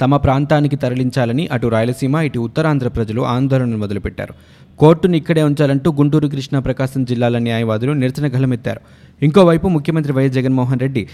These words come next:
రాయలసీమకు చెందిన వ్యక్తి అయినందున హైకోర్టును కర్నూలుకు తరలించనున్నారంటూ వదంతులు వెలువెత్తుతున్నాయి. హైదరాబాద్ నుంచి పెట్టేబేడ సర్దుకొని వచ్చి ఇప్పుడిప్పుడే కుదురుకుంటున్నామని, ఈ తరుణంలో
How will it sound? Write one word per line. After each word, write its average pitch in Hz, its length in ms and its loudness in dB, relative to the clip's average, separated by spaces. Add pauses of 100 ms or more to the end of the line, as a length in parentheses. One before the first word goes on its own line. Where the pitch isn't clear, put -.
(160)
రాయలసీమకు 151 520 2
చెందిన 135 260 0
వ్యక్తి 120 280 -2
అయినందున 120 340 -2
హైకోర్టును 143 580 -2
కర్నూలుకు 139 440 -2
తరలించనున్నారంటూ 120 920 -2 (280)
వదంతులు 131 340 0
వెలువెత్తుతున్నాయి. 110 600 -4 (360)
హైదరాబాద్ 165 400 2
నుంచి 160 220 0
పెట్టేబేడ 151 500 0
సర్దుకొని 135 460 0
వచ్చి 123 260 -2
ఇప్పుడిప్పుడే 143 520 -2
కుదురుకుంటున్నామని, 127 840 -2
ఈ 151 120 -2
తరుణంలో 131 480 0